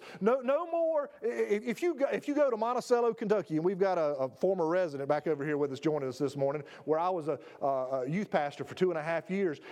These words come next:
You go into a lot of those little churches, and you'll walk through the doors, and you'll see these, these plaques on the walls that some carpenter has made,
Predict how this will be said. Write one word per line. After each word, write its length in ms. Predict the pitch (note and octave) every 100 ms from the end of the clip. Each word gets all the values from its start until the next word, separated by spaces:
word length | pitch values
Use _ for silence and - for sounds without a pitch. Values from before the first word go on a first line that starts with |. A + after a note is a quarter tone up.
| -
You 120 | G3+
go 200 | B3 C#4
into 180 | A#3+ G3
a 20 |
lot 220 | F3+ A3
of 60 | A3+
those 180 | A3 E3+
little 240 | G#3 A#3+
churches, 540 | - A#3+ B3 C4 A#3+ - -
and 120 | G3
you'll 140 | G3 G3+
walk 380 | F#3+ C4 G#3+
through 140 | - A#3
the 80 | F#3
doors, 460 | G#3+ C4 G#3 F3 - -
and 160 | G3
you'll 140 | G3+ B3
see 380 | - B3+ C4 A3+
these, 320 | A#3 G#3 - -
these 200 | - G3
plaques 560 | - - B3+ C#4+ G#3+ -
on 200 | F3 G3
the 60 | F#3
walls 580 | F#3 A#3 B3+ G#3+ F3 C#3
that 160 | E3
some 380 | - A3+ B3 A3+
carpenter 520 | - C4+ B3+ G3+ E3
has 200 | E3+ E3
made, 320 | D#3+ D#3+ E3